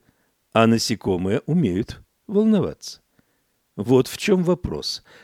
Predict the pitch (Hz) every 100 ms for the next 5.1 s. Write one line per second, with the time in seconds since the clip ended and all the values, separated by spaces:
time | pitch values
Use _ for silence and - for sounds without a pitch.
0 | - 98 151 139 - 151 151 165 233 226
1 | 175 - 151 - 113 98 117 214 - 92
2 | 104 107 87 131 120 76 76 69 - _
3 | _ - 123 117 127 123 98 139 202 196
4 | 180 - 196 - _ - 165 214 - 64
5 | -